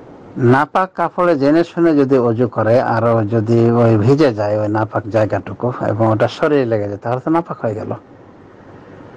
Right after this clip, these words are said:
তো এই অজু তো তার বিতর্কিত হয়ে গেল। বরং জেনে শুনে যদি নাপাক কাপড় দিয়ে ওই কাপড়ে অজু করে, আর পানিতে ভিজে যাওয়ার কারণে ওই নাপাক জায়গাটুকু তরল হয়ে শরীরে লেগে গেছে, তাহলে তো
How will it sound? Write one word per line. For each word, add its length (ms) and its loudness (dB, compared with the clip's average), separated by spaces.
তো 80 0
এই 180 4
অজু 260 2
তো 80 2
তার 180 0
বিতর্কিত 440 -2
হয়ে 220 -4
গেল। 180 -8
বরং 240 2
জেনে 260 2
শুনে 300 0
যদি 200 0
নাপাক 400 0
কাপড় 380 -2
দিয়ে 460 0
ওই 280 0
কাপড়ে 500 0
অজু 340 0
করে, 360 0
আর 220 -2
পানিতে 520 2
ভিজে 400 0
যাওয়ার 240 2
কারণে 380 -12
ওই 160 -6
নাপাক 400 -2
জায়গাটুকু 520 -2
তরল 360 -2
হয়ে 220 0
শরীরে 380 -2
লেগে 180 -4
গেছে, 120 -12
তাহলে 200 -2
তো 80 -2